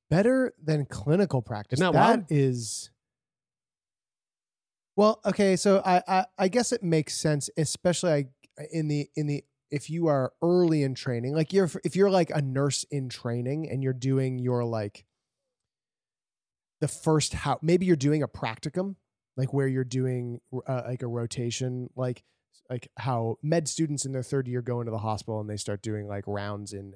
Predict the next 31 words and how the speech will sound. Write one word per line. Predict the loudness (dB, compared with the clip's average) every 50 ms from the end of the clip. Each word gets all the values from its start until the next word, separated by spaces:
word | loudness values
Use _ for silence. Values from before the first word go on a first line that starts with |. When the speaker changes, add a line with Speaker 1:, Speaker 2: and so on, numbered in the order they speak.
| -12
Speaker 1:
every | -10 -8 -6 -6 -6
department, | -8 -8 -8 -8 -6 -6 -8 -8 -12 -20 _ _ _
like, | -10 -10 -10 -10
trying | -8 -8 -6 -6 -6 -8 -8
out | -8 -8
every | -8 -8 -10 -12
department | -12 -12 -10 -10 -10 -10 -10 -12
of | -14
medicine. | -12 -14 -14 -14 -14 -16 -18 -20 -20 _ _ _ _ _ _ _ _ _ -12
Um, | -10 -8 -8 -8 -10 -10 -14 -18 _ _ _ _ _ _ _ _ 0
so | 2 2
I |
could | 4 4 2 0
see | 0 0 2 2 4
how | 4 4 4 4 4 2 2 -2 -6 _ _ _ _ _ _ _ _ _ _ _ _ _ _ _ _
the | -2 -2 -2
pressure | -2 _ -14 -12 -6 -2 0 0 0 0 0 2 4 4
of | 4 4 2
that, | 2 0 0 -2 -4 -6 -12 _ _ _ _ _ _ _ _ _ _ _ _ _ _ 0
of | 2 2 2 2
being | 2 2 4 2 2
like, | 0 0 -2 -2 0
"Holy | 0 2 2 2
shit, | 2 2 0 0 -2 -4
I'm, | -4 -2 -2 -2
like, | -2 -2 -2 -2 -2 -2 0
I'm, | 2 4 4
Speaker 2:
Yeah. | 4 4 4 4
Speaker 1:
I'm | 4 6 6
in | 6 6 6
the, | 6 4 4 4